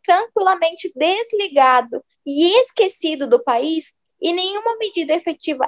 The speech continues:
é tomada em relação ao caos que ocorreu durante todos esses dias, nas treze cidades que foram afetadas? A situação é com toda certeza chocante e inacreditável.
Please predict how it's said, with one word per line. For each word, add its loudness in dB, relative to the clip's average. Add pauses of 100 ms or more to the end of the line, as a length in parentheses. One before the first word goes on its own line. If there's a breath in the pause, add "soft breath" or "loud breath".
é 4
tomada 0
em -2
relação 0
ao 4
caos 4
que -6
ocorreu 2
durante -2
todos 6
esses -2
dias, -4 (300 loud breath)
nas 2 (120)
treze 2
cidades 2
que -4
foram 2
afetadas? 0 (640)
A 4
situação 0
é -8
com -4
toda 2
certeza -2
chocante -2
e -12 (100)
inacreditável. 0